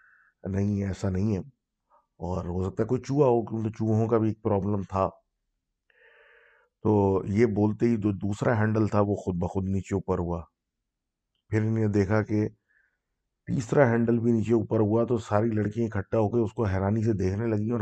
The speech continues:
ہینڈل اوپر نیچے ہونے لگے، تو ان لوگوں نے بڑے زور سے آیت الکرسی پڑھنا شروع کی۔ جب انہوں نے یہ پڑھنا شروع کیا تو باقاعدہ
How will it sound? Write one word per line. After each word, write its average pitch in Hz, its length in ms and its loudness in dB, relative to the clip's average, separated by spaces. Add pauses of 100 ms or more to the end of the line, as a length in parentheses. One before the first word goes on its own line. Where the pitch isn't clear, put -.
ہینڈل 104 280 0
اوپر 101 220 -2
نیچے 98 260 -4
ہونے 98 180 0
لگے، 104 260 -2
تو 107 120 -4
ان 104 140 0
لوگوں 101 200 0
نے 104 100 0 (100)
بڑے 104 160 2
زور 101 320 0
سے 95 60 -4 (600)
آیت 101 200 -2
الکرسی 101 460 -4
پڑھنا 92 280 -2
شروع 107 280 -2
کی۔ 107 220 -4
جب 101 220 -2
انہوں 101 180 0
نے 98 80 -2
یہ 95 220 2
پڑھنا 117 280 0
شروع 107 240 -2
کیا 113 200 -2
تو 113 160 -2
باقاعدہ 104 720 -4